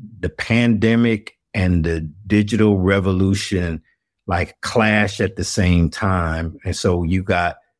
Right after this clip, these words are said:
young people who are, have worked from home,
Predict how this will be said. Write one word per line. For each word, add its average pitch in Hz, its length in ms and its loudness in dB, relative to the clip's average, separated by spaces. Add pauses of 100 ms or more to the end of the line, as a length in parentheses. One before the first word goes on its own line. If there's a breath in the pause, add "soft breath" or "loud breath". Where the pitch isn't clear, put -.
(140)
young 113 340 2
people 101 540 0 (100)
who 90 340 -2 (220)
are, 90 220 -6 (140)
have 87 320 -2
worked 92 400 0
from 101 180 -4
home, 104 600 0